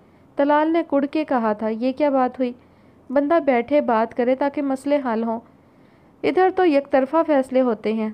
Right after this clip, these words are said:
तलाल का गुस्सा किसी तौर कम नहीं हो रहा था। तभी दरवाजे पर दस्तक हुई थी।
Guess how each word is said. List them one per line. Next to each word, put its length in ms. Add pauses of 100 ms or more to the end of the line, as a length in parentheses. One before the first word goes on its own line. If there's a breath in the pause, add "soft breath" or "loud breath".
तलाल 280
का 160
गुस्सा 300
किसी 300
तौर 260
कम 180
नहीं 260
हो 140
रहा 260
था। 180 (640 soft breath)
तभी 200
दरवाजे 480
पर 140
दस्तक 420
हुई 160
थी। 200